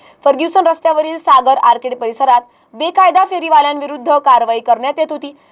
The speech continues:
त्यावेळी महिलेसह चौघांनी अतिक्रमण विभागातील कर्मचाऱ्यांना धक्काबुक्की करून शिवीगाळ केली. याबाबत सरकारी कामात अडथळा आणण्याप्रकरणी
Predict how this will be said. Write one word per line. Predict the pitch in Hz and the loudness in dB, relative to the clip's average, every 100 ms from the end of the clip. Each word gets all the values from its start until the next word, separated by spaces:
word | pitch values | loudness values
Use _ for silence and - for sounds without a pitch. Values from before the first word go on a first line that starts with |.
| _ | _
त्यावेळी | 349 392 392 403 | 0 2 2 -2
महिलेसह | 381 359 330 370 370 320 320 | -2 -2 -2 -2 2 2 2
चौघांनी | 320 294 269 294 269 294 | 2 -2 0 -6 -4 -4
अतिक्रमण | 254 247 254 247 247 | -4 -4 -4 -4 -2
विभागातील | 233 220 226 220 220 233 | -6 -2 0 0 -2 -10
कर्मचाऱ्यांना | 220 214 202 202 214 247 254 233 - _ - | -6 -6 -6 -2 0 0 0 -2 -4 _ -6
धक्काबुक्की | 269 302 - 392 381 381 | -2 0 2 2 2 -2
करून | 359 320 330 | -2 -2 -2
शिवीगाळ | 330 320 302 285 233 | -8 -8 -2 0 0
केली. | 220 202 208 _ - | -4 -10 -12 _ -6
याबाबत | 220 220 214 226 226 | -2 0 0 0 0
सरकारी | 240 247 277 | 0 0 0
कामात | 330 311 285 285 | 0 0 2 0
अडथळा | 277 - 262 | -2 -4 -2
आणण्याप्रकरणी | 262 233 226 226 220 285 262 | 0 0 -2 -2 0 0 -2